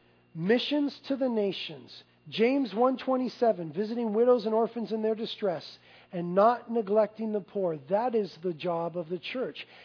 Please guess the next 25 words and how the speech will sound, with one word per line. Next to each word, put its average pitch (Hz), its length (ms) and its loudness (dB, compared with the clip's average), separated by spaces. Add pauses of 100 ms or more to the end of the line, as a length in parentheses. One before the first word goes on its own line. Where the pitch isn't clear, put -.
And 190 180 -2
when 185 220 2
we 254 160 0
function 240 420 -2
as 202 120 -2
a 185 80 0
healthy 208 320 -4
church, - 360 -6
listen, 170 300 -10 (300)
those 214 180 0
things 214 180 -4
are 196 60 -4
gonna 185 160 -2
happen 165 380 -8
naturally. 165 520 -10 (460)
It's 233 160 -6
gonna 233 200 0
be 208 140 -2
the 185 160 0
outflow. 180 580 0 (200)
It's - 180 -4
gonna 233 240 2
be 202 140 -4
the 180 100 -4
fruit. 240 320 -2